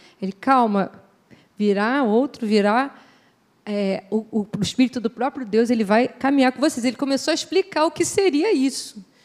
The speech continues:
E aqui, é, ele diz, "E eu pedirei ao Pai, e ele lhes dará outro conselheiro", porque naquele momento o conselheiro era Jesus,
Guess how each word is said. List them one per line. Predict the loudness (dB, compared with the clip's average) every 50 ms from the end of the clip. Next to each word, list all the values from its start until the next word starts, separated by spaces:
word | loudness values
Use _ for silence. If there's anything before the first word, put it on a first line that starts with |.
| _ _ _ _ _ _ _ _ _ -8
E | -6 -6
aqui, | -6 -8 -8 -4 0 2 2 2 2 0 -2 -2
é, | 0 0 2 2 4 2 2 2 0 -2 -6 -14 -8
ele | -2 0 2 2 2 0
diz, | 0 2 2 2 2 0 -2 -4 -8 -10 -12 _ -2
"E | 2 4
eu | 4 4 4
pedirei | 2 0 0 0 0 -2 -2 0 2 2 4 4
ao | 2 0
Pai, | -2 -2 -2 0 2 2 0 0 -2 -6 -10 -16 -18 _ _ _ _ _ _ _ _ _ _ _ _ _ -6
e | 0 4 6
ele | 6 6 6 6 4 0 0
lhes | -2 -2 -2 -2 -2
dará | 0 0 0 2 0 0 0 -2 -4 -6 -10 -16 _ 2
outro | 2 4 4 4 4 2 0 -2 -4 -6
conselheiro", | -4 0 0 2 2 2 0 0 2 2 2 4 4 4 6 4 4 0 -2
porque | -4 -2
naquele | -2 -2 0 0 0 0
momento | 2 2 2 2 2 0 -2 -2
o | -4
conselheiro | -4 -4 -4 -2 0 2 4 4 4 2
era | 2 2 2 0 0
Jesus, | 0 -4 -6 -6 -8 -10 -10 -10 -12 -16 -20